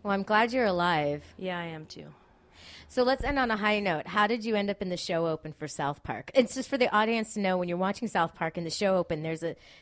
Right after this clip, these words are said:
Speaker 1: they're, you know, they're panning across a wall and there's framed pictures, and then there's this really cute little girl with pigtails making a real fucking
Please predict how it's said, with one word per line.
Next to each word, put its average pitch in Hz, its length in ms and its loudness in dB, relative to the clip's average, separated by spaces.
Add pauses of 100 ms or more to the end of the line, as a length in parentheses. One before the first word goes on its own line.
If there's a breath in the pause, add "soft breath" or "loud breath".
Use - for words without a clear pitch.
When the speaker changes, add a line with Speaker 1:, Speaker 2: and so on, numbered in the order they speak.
Speaker 1:
they're, 170 220 -2 (220)
you 175 100 -8
know, 165 100 -2
they're 160 100 -2
panning 175 340 -6
across 202 360 -2
a - 40 0
wall 156 260 2
and 151 80 -4
there's 143 140 -8
framed 160 300 -4
pictures, 151 420 -8
and 151 120 -6
then 156 120 -4
there's 156 160 -6
this 151 200 -8
really 165 260 -2
cute 175 280 -8
little 180 180 -2
girl 165 280 0
with 156 180 -4
pigtails 151 560 -4 (360 loud breath)
making 170 320 -4
a 170 100 0
real 170 440 2 (220)
fucking 180 320 -4